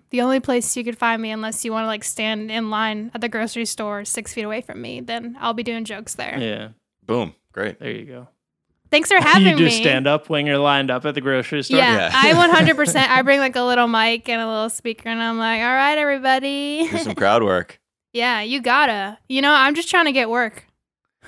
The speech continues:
Speaker 3: He's like, "I don't know. This corny got
Speaker 2: Uh,
Speaker 3: me horny. Three six five, more like three six fine.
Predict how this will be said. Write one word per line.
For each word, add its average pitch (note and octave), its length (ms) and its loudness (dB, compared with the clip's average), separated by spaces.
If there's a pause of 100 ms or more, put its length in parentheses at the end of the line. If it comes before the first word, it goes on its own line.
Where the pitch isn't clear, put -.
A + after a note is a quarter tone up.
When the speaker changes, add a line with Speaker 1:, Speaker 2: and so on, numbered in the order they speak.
(380)
Speaker 3:
He's A2+ 160 -2
like, G2 140 4
"I C3 200 6
don't A#2+ 120 4
know. A#2 140 6
This C3 160 2
corny A2 340 2
got G2 160 2
Speaker 2:
Uh, F#2 40 -2
Speaker 3:
me F#2+ 100 -2
horny. G2+ 420 0
Three C#3 200 -2
six G2 240 -2
five, B2 380 2
more B2 140 2
like F#2 260 0
three B2+ 140 -2
six - 340 -4
fine. E2 880 -2